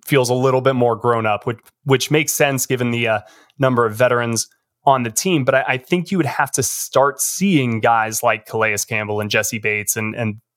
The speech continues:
these, you know, really respected players, Caden Ellis, like, they, they would have to clearly have just been like, "All right, we're packing it in." And again,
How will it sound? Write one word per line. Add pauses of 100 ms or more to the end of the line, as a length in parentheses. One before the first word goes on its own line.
(140)
these, (360)
you
know,
really
respected
players,
Caden
Ellis,
like, (1120)
they,
they
would
have
to
clearly
have
just
been
like,
"All
right, (140)
we're
packing
it
in."
And
again,